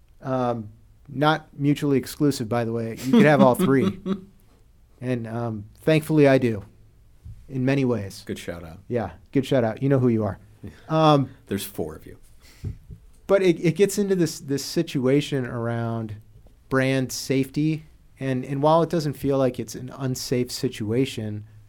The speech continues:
Speaker 1: sometimes people in our position on the marketing side, either in an agency or at a brand,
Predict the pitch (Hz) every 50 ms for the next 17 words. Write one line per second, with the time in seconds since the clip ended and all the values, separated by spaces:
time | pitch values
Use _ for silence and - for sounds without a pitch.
0 | _ _ _ _ _ _ _ - - 165 170 170 180 185 190 185 - - - -
1 | - 175 - 165 160 151 - 131 120 120 127 123 - - 113 107 117 113 107 -
2 | 117 113 113 110 110 - - 117 117 113 113 110 113 127 135 131 - 113 110 107
3 | 101 - - 110 104 107 107 110 110 107 120 120 113 113 110 117 113 110 110 113
4 | 123 127 123 127 123 - - 127 123 120 113 113 110 - 101 104 - - 139 156
5 | 180 175 143 120 117 113 113